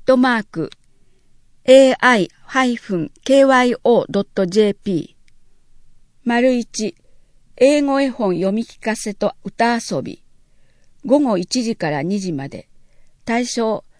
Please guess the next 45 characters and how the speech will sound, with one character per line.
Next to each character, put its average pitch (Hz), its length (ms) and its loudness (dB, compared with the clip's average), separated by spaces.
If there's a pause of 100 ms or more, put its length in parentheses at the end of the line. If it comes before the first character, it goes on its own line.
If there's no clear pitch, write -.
(220)
三 302 300 -4
歳 233 240 -2
ま 202 120 -4
で 190 120 -2
の 185 100 -4
お 185 60 -6
子 208 160 -8
さ 202 180 -6
ん 185 60 -8
と 196 160 -6
そ 208 140 -8
の 202 180 -6
親。 185 320 -6 (800)
定 240 300 2
員 233 260 -2
二 269 180 0
十 214 220 0
五 202 140 0
組。 180 400 -8 (500)
参 269 300 -4
加 240 140 -2
費 226 200 -6
無 175 220 -4
料。 160 400 -6 (640)
丸 233 300 0
二、 247 240 0 (560)
ベ 220 180 4
ビ 285 200 2
ー - 20 -4
サ 247 240 -2
イ 170 140 -2
ン。 147 100 -8 (760)
午 262 160 0
後 220 140 -2
二 233 160 0
時 220 120 -6
か 175 140 -6
ら 160 140 -4
二 220 160 -2
時 185 100 -6
三 226 260 -4
十 233 140 -6
分 165 320 -10
ま 156 120 -10
で。 - 200 -14